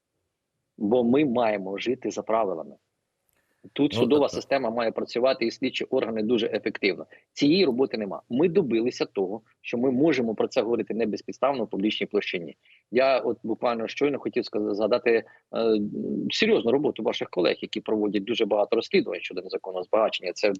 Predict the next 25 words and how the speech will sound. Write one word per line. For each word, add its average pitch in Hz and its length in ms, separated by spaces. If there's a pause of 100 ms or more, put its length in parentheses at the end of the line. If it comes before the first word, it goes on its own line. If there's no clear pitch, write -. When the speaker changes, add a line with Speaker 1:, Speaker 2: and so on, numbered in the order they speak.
(140)
Speaker 1:
не 135 140
буду 117 180
зараз 98 280
рекламувати - 520
нікого, 131 380 (260)
але 147 180
ми 135 100
всі 120 140
знаємо, 110 380
що 90 340 (240)
чимало 117 360
є, 95 160
е, 90 160
розслідувань 110 720
журналістських, 101 520
де 95 120
показують, 104 460
хто 131 180
і 113 60
як 110 180
збагатився 98 460
навіть 107 260
в - 40
період 113 280
війни. 113 360